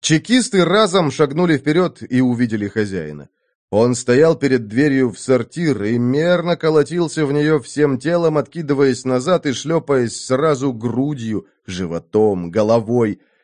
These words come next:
Деревянная створка скрипуче постановала, так что было ясно, недолго ей осталось, а по белой эмали ползли пятна крови ровно в том месте, куда приходилось лицо наркомана Димы.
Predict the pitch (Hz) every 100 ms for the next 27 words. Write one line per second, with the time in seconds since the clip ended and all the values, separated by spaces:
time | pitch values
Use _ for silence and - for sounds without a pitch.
0 | _ 92 143 175 220 226 214 202 - 175
1 | 202 196 180 - 160 156 196 170 170 156
2 | 127 190 185 151 120 113 120 107 - 127
3 | 127 127 156 156 - 95 90 95 175 190
4 | 208 160 127 113 104 98 - 90 82 78
5 | - 113 135 170 165 180 165 160 170 175
6 | 160 143 139 120 147 131 143 139 131 139
7 | 127 143 139 143 170 147 135 143 131 139
8 | 175 160 - 135 143 147 143 131 127 147
9 | 151 127 120 123 123 147 135 123 120 120
10 | 110 110 104 87 73 71